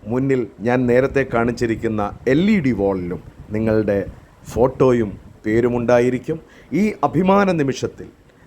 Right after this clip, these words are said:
നിങ്ങളിതിൽ പങ്കാളികളാവുക. ഈ wall of fame-ിൻ്റെ അനാച്ഛാദനം നടത്തുന്നതും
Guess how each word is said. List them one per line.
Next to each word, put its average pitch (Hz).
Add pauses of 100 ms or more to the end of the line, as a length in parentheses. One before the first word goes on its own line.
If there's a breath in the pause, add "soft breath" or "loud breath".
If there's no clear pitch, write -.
(120 soft breath)
നിങ്ങളിതിൽ 117 (100)
പങ്കാളികളാവുക. 131 (300 soft breath)
ഈ 127
wall 120
of 151
fame-ിൻ്റെ 120 (460 soft breath)
അനാച്ഛാദനം 123
നടത്തുന്നതും 117